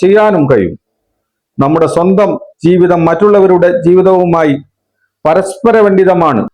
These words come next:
ഒരാൾക്ക് അവയവദാനത്തിലൂടെ ആരും കഷ്ടപ്പെടാത്ത പ്രത്യാശ നിലനിൽക്കുന്ന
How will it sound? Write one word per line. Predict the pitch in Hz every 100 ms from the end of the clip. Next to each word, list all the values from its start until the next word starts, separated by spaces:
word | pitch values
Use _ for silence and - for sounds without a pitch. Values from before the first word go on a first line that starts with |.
| _ _
ഒരാൾക്ക് | 143 160 170 175 180 185 - - _ _ _ _ _ -
അവയവദാനത്തിലൂടെ | 156 208 220 220 202 196 196 190 185 175 - - _ -
ആരും | 156 202 240 269 226 220
കഷ്ടപ്പെടാത്ത | 202 - 254 247 202 196 196 170 180
പ്രത്യാശ | - 214 208 202
നിലനിൽക്കുന്ന | 180 180 180 - 175